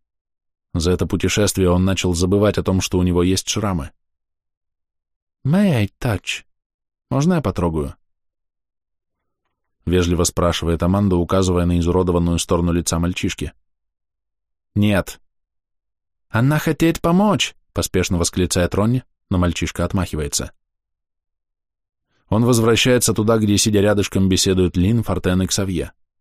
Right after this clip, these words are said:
Садится, обняв колени и пряча левую щеку, и вслушивается в разговор.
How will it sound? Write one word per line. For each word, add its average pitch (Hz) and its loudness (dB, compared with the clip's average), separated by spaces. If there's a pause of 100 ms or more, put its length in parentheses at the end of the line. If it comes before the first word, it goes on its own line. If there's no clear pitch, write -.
(680)
Садится, 90 0
обняв 87 0
колени 92 0
и - 0
пряча 87 -2
левую 82 0
щеку, - -4
и 92 2
вслушивается 87 -4
в 90 -2
разговор. 92 -4